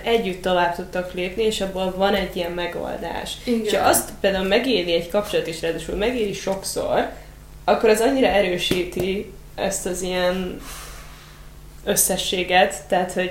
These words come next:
Speaker 1: hogy ez, ez szerintem egy nagyon szép dolog.
Speaker 2: Igen.
Speaker 1: És ezen végig kell menni. Mert ezzel tudtak ilyen stabilitást, meg biztonságot adni a másiknak.
Speaker 2: Igen, és nagyon jó az az érzés is, hogy a másik oldalról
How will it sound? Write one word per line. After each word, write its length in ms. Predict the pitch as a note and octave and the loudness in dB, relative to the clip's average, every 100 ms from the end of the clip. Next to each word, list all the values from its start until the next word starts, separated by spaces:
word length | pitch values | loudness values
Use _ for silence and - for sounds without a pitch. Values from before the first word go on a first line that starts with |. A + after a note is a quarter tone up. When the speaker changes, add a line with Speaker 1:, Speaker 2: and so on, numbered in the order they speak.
| - | -2
Speaker 1:
hogy 140 | F3 | -2
ez, 160 | F3+ - - - - - - | -4 -4 -8 -14 -16 -14 -8
ez 140 | F#3+ | -4
szerintem 260 | G3 G3 G#3 | -2 2 2
egy 80 | A3 | 4
nagyon 260 | G3+ F3 | 2 0
szép 340 | E3+ - E3+ E3+ | -4 -4 -4 -4
dolog. 360 | E3 D#3 D#3 - - | -6 -6 -8 -10 -8
Speaker 2:
Igen. 520 | C4 A#3 G3 - A#3+ A#3+ | -2 -2 -2 -8 -8 -6
Speaker 1:
És 160 | G#3+ | 0
ezen 240 | G#3+ A#3 B3+ | 2 4 4
végig 260 | C#4+ F#3 | 2 2
kell 200 | - D#3 | 0 -4
menni. 520 | F#3 E3 - - E3 - - - - - - - - - | -2 -6 -6 -6 -6 -8 -16 -20 -20 -18 -18 -18 -18 -16
Mert 180 | - G3+ | 0 4
ezzel 300 | G#3+ A3 F3+ | 6 6 4
tudtak 460 | F#3 F#3 - F3+ F3+ | 2 -2 2 2 2
ilyen 200 | F3+ F3+ | 0 0
stabilitást, 640 | - F#3+ D3+ D#3 - - | 0 -2 -2 -6 -8 -8
meg 80 | F3+ | -6
biztonságot 580 | F3+ F#3+ - - E3 D#3+ | -6 -6 -10 -10 -10 -8
adni 260 | D#3 D#3+ D#3 | -6 -6 -6
a 40 | |
másiknak. 540 | D#3 D3+ - - E3+ F3+ - - | -6 -10 -12 -14 -14 -12 -12 -4
Speaker 2:
Igen, 300 | C4 A3+ A3 | 0 2 2
és 160 | A#3+ | 0
nagyon 380 | B3 A3+ A3 A3 | 2 2 2 2
jó 140 | A#3 A3+ | 2 2
az 200 | C4 C#4 | 2 2
az 160 | A#3+ | 0
érzés 440 | G3+ F#3 F3+ F3+ - | 0 0 -2 -4 -4
is, 280 | G3+ G3 - | -4 -4 -2
hogy 220 | G#3+ G#3 | 2 2
a 120 | G#3+ | 2
másik 460 | A3 B3+ B3 F#3 E3 | 0 0 -2 -4 -2
oldalról 800 | D#3+ F3 F3+ - - - - | -2 -2 -4 -4 -4 -4 -4